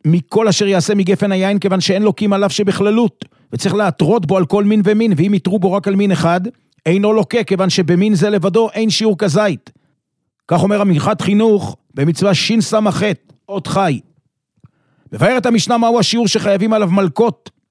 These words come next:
באכילת דברים היוצאים מן הגפן או בשתיית משקין היוצאים מן הגפן. אומרת המשנה, "ואין חייב מלקות עד שיאכל מן הענבים או מן החרצנים או מן הזגים כשיעור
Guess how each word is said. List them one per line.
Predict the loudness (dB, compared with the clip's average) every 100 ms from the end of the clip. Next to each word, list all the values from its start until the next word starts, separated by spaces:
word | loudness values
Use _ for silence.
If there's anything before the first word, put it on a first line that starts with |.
| _ _ _ _ _ _ _ _ _ _
באכילת | -2 0 0 0 0
דברים | 0 0 2
היוצאים | 0 0 0
מן | 0
הגפן | 0 0 -2 0
או |
בשתיית | 0 0 -2 0
משקין | -2 0 -2
היוצאים | 0 0 0
מן | 0
הגפן. | 0 0 0 -2
אומרת | -2 0 0 0
המשנה, | -2 0 0
"ואין | 0 0
חייב | 0 0
מלקות | 0 0 -2 -2
עד | -2
שיאכל | 0 0 0
מן | 0 0
הענבים | 0 0 0 0
או |
מן | 0
החרצנים | -2 -2 -2 -2 0 0
או | 0
מן | 0
הזגים | -2 -2 -2 -2
כשיעור | -2 0 2 2 2